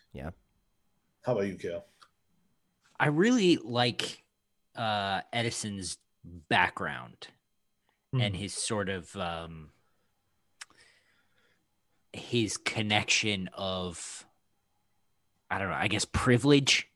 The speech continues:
Speaker 2: Mm-hmm.
Speaker 3: or to privilege.
Speaker 1: Mm-hmm.
Speaker 3: Um, you know, it sort of has helped elevate him to this place where he is, but he can also sort of interact with the, the, uh, you know,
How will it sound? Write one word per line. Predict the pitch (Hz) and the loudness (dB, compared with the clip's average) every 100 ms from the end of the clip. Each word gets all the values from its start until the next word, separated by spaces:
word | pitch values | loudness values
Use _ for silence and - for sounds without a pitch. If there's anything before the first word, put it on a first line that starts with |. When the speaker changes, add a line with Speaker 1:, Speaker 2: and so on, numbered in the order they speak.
| _ _ _ _ | _ _ _ _
Speaker 2:
Mm-hmm. | 107 92 98 92 | -16 -14 -8 0
Speaker 3:
or | 104 | 2
to | - 165 160 | 6 10 10
privilege. | - 151 143 147 151 - - _ _ 120 | 10 8 8 6 4 0 -4 _ _ -6
Speaker 1:
Mm-hmm. | 113 123 123 - _ _ _ 113 | -2 -2 -2 -6 _ _ _ -2
Speaker 3:
Um, | 104 92 92 90 - | 0 0 -2 -6 -8
you | 117 107 | -6 -4
know, | 95 | -4
it | 92 | -2
sort | - 113 | 0 0
of | 90 - - | -2 -14 -18
has | - - - 113 104 | -14 -8 -2 -2 0
helped | - - - - | -2 -4 -4 -2
elevate | - 107 113 113 101 | 0 0 2 0 0
him | 117 113 117 | -2 -2 -4
to | - 113 | -2 -2
this | 98 107 101 - - - _ _ _ _ _ - | 0 0 0 -2 -4 -8 _ _ _ _ _ 2
place | 139 123 135 - - _ - | 6 6 4 -2 -6 _ 0
where | 113 110 | 4 4
he | 117 113 | 6 4
is, | 117 127 123 - _ _ _ _ _ | 6 4 0 -6 _ _ _ _ _
but | 98 123 | 0 2
he | 95 117 | 2 2
can | - 110 | 2 2
also | 110 - 117 | 2 0 -2
sort | - 113 104 | 0 0 0
of | 90 | -4
interact | 117 107 98 92 107 - | -4 -2 0 0 -2 -4
with | 92 92 - - _ - - - - _ - | -4 -4 -6 -20 _ -20 -20 -20 -20 _ -16
the, | 87 101 90 87 85 85 - | -8 -6 -4 -4 -6 -8 -10
the, | 90 82 82 82 _ _ | -8 -8 -8 -12 _ _
uh, | |
you | |
know, | 76 | -20